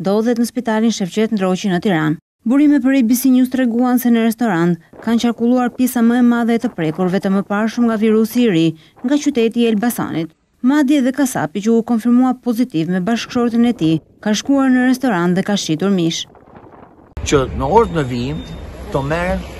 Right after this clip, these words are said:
Speaker 2: edhe tampon të tjerë për sa i përket personave të cilët kanë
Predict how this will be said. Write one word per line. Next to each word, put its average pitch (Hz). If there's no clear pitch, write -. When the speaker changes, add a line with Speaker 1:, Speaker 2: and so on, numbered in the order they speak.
Speaker 2:
edhe 180
tampon 127
të 160
tjerë 131
për 143
sa 139
i 127
përket 170
personave 190
të 156
cilët 180
kanë 180